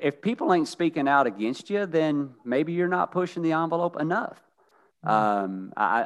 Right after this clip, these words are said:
Speaker 1: I think haters are important, you know, and, uh, I'm gonna look back here because I always confuse which one it is, but it's, you know, that's that law of polarity,
Speaker 2: Mm.
Speaker 1: and everything has its opposite, and we, we can't have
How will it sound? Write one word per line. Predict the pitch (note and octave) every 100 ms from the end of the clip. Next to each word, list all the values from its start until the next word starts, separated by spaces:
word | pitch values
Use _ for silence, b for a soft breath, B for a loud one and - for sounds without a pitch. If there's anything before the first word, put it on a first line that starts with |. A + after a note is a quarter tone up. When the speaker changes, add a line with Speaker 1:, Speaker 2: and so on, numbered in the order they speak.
| A#2
Speaker 1:
I |
think | A#2+ C#3+ C#3 -
haters | - D3+ D#3 D#3 D#3+
are | D#3
important, | D3+ D3+ F#3 - F2+ F#2
you | G#2
know, | G2 G2 C3
and, | A#2 G2+ G2+
uh, | F2+ F2+ b b b -
I'm | A2+
gonna | G#2+
look | A2+ -
back | A2 -
here | G2 F#2+
because | F#2+ F#2+
I | F#2+
always | G2+ G#2 G2
confuse | G2 G#2+ G2 F#2
which | F#2+ -
one | F#2+
it | F2
is, | G2+ B2 F#2 - -
but | G2
it's, | G#2 G2+ - -
you | A#2+
know, | A#2
that's | B2 -
that | C#3+ C3
law | B2 A#2+ C3 D3+
of | C3+
polarity, | - A#2+ A2+ D3+ F#3+ - - b b b b
Speaker 2:
Mm. | A#2+
Speaker 1:
and | A#2+ A2+
everything | A#2 C3 C#3 C#3+ C3+
has | A#2 C3 C#3
its | D3+ C3
opposite, | G#2+ G#3+ - - D#2+ -
and | A2+ G#2+ G2 - -
we, | C3 F3+ D3
we | C#3+ F#3
can't | F#3+ - G3 F3
have | - - F3+ B3 - F2+ -